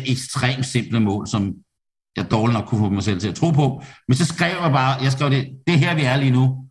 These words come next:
Der var ikke noget køb eller salg i det. Det var bare ligesom en konstatering af, at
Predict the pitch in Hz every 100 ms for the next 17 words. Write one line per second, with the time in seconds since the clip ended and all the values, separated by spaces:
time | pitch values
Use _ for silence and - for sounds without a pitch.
0 | _ - 120 135 143 135 131 139 139 127
1 | 120 123 123 123 135 156 143 135 151 151
2 | 135 131 - 190 202 143 135 - - _
3 | _ _ _ _ _ - - _ - 131